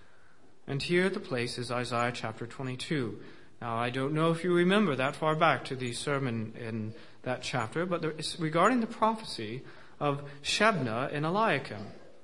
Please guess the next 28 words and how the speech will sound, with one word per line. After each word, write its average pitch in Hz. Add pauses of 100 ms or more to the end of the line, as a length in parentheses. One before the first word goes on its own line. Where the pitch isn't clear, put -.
(100)
And 135
these 165
were 160
both 156
officials 170
in 147
the 143
church 147
of 135 (440)
in 143
the, 135
the, 127
the 127
court 165
of 143
Hezekiah, 160 (840)
and 151
at 156
different 190
times 147
they 143
were 156
both 147
the 165
steward 139
of 135
the 135
house 110